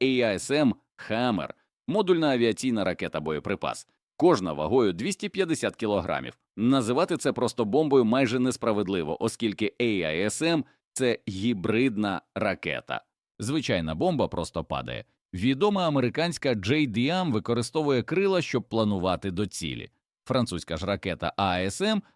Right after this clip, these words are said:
має власний ракетний двигун, і це змінює все.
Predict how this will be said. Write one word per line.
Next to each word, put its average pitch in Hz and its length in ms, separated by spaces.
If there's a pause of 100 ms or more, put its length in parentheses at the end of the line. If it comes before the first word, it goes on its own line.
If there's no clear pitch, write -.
має 208 280
власний 117 540
ракетний 87 500
двигун, 98 480 (240)
і 123 140
це 143 280
змінює 95 580
все. - 320